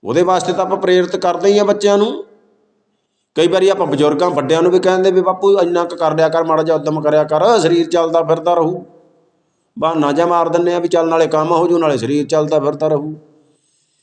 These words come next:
ਇਹੀ ਕਿਤੇ ਸਾਡੇ ਮਨ ਦੀ ਬਿਰਤੀ ਬਣ ਜੇ ਗੁਰੂ ਦੇ ਦੁਆਰੇ ਆਉਣ ਦੀ ਤੇ ਨਾਮ ਜਪਣ ਦੀ, ਬਾਣੀ ਨਾਲ ਜੁੜਨ ਦੀ। ਬਾਣੀ ਨਾਲ ਜੁੜ ਗਿਆ, ਪ੍ਰਮਾਤਮਾ ਨਾਲ ਜੁੜ ਗਿਆ, ਬਾਣੀ ਨੇ ਸਾਡਾ ਜੀਵਨ ਸਵਾਰ ਦੇਣਾ ਜੀ।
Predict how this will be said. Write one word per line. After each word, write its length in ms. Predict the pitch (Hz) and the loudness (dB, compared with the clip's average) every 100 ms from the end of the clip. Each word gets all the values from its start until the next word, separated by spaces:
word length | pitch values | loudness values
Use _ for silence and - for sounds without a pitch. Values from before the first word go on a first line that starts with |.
| _ _ _ - | _ _ _ -2
ਇਹੀ 320 | 214 214 277 | 0 2 0
ਕਿਤੇ 360 | 262 262 269 254 | 0 0 2 2
ਸਾਡੇ 340 | 208 208 240 | 2 2 2
ਮਨ 260 | 226 196 190 | 2 0 0
ਦੀ 120 | 226 | 0
ਬਿਰਤੀ 380 | 190 175 - 208 | 0 -2 -2 -2
ਬਣ 220 | 170 151 | -2 -2
ਜੇ 180 | 143 202 | 0 0
ਗੁਰੂ 280 | 156 160 165 | 0 0 2
ਦੇ 120 | 180 | 0
ਦੁਆਰੇ 420 | 156 143 147 156 156 | 0 0 2 0 -2
ਆਉਣ 260 | 143 143 | -4 -4
ਦੀ 120 | 139 | -4
ਤੇ 120 | 156 170 | -4 -2
ਨਾਮ 360 | 147 131 131 | 0 -2 -2
ਜਪਣ 380 | 131 127 127 127 | -4 -6 -4 -4
ਦੀ, 120 | 135 | -4
ਬਾਣੀ 320 | 120 127 131 | -2 -2 0
ਨਾਲ 220 | 135 135 127 | 0 0 -2
ਜੁੜਨ 360 | 120 120 117 | -2 -4 -4
ਦੀ। 160 | 107 107 _ _ - _ 107 | -8 -12 _ _ -20 _ -8
ਬਾਣੀ 360 | 110 175 220 247 | -4 -2 -2 -2
ਨਾਲ 240 | 254 262 | -2 0
ਜੁੜ 240 | 208 208 | 0 0
ਗਿਆ, 200 | 208 240 | 0 0
ਪ੍ਰਮਾਤਮਾ 540 | 240 220 196 190 185 185 | 0 0 0 0 0 0
ਨਾਲ 200 | 180 175 | 0 0
ਜੁੜ 200 | 151 151 | 0 0
ਗਿਆ, 160 | 202 | 0
ਬਾਣੀ 400 | 165 160 170 202 | 0 -2 -2 0
ਨੇ 240 | 208 196 214 | 0 2 2
ਸਾਡਾ 320 | 175 170 185 | 0 0 -2
ਜੀਵਨ 320 | 156 160 156 | 0 0 0
ਸਵਾਰ 340 | 147 135 127 107 | 0 0 -2 -2
ਦੇਣਾ 240 | 117 110 | -6 -8
ਜੀ। 180 | 107 | -8